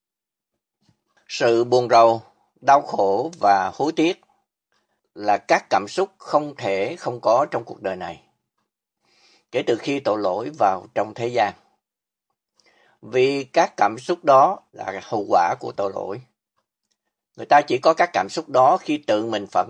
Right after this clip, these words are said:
tội hay là khi sự phạm tội của người khác tác động đến mình. Ảnh hưởng tiêu cực của các cảm xúc đó thường khiến cho người ta ngày càng lún sâu càng hơn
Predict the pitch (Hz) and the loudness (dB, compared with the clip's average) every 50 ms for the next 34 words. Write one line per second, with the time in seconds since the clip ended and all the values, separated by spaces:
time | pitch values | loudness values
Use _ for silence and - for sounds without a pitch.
0 | - - 98 90 87 90 92 - - _ _ _ _ - 135 135 131 104 - - | -4 -2 0 0 0 -2 -4 -8 -12 _ _ _ _ -4 0 0 0 0 -2 -4
1 | 143 139 127 - - 113 101 98 98 98 - - 101 98 104 - 95 92 92 92 | -6 -6 -6 -6 -6 -4 -4 -4 -6 -6 -2 -2 -2 -2 -2 -4 -6 -4 -4 -6
2 | - - 131 135 123 98 90 - - 123 139 170 - _ _ _ - 175 - - | -6 -8 -8 -8 -8 -10 -10 -4 -4 -4 -4 -4 -8 _ _ _ -10 -10 -8 -6
3 | - - - 135 - - 127 120 104 92 90 - _ _ _ _ _ _ _ _ | -6 -6 -6 -8 -12 -12 -10 -10 -10 -10 -12 -16 _ _ _ _ _ _ _ _
4 | _ _ _ _ _ _ _ _ _ _ _ _ _ _ _ _ _ _ _ _ | _ _ _ _ _ _ _ _ _ _ _ _ _ _ _ _ _ _ _ _
5 | _ _ _ _ _ _ _ - 139 180 185 139 131 175 - - 180 170 170 - | _ _ _ _ _ _ _ 0 0 2 4 4 4 4 4 4 4 4 4 2
6 | 127 113 - _ _ - 107 104 107 117 143 143 - 160 185 - - _ - 90 | 0 0 0 _ _ -6 -4 0 0 0 0 0 0 -2 -2 -2 -8 _ -4 -2
7 | 87 90 107 127 - 180 170 - 127 131 131 139 160 208 - - _ _ _ - | -2 -2 -4 -6 -8 -8 -6 0 2 2 4 4 2 -2 -6 -12 _ _ _ -6
8 | 120 113 107 107 107 - - 170 214 - 127 - 120 104 98 - 113 117 120 117 | -6 -4 -4 -6 -10 -4 -4 -4 -2 -2 -4 -4 -4 -6 -2 2 2 4 4 4
9 | 117 113 113 - - - 107 104 120 113 113 104 - - 107 104 101 98 101 104 | 2 0 -4 -10 -16 -18 -8 -2 -2 -2 -2 -2 0 2 2 2 2 0 -4 -8
10 | 107 113 131 165 233 - - - 139 143 139 135 139 139 131 _ _ _ - 95 | -4 -4 -4 -4 -4 -6 0 2 2 2 2 0 -4 -6 -12 _ _ _ -8 -6
11 | 92 95 95 104 123 131 131 127 127 | -6 -6 -4 0 0 0 0 0 -4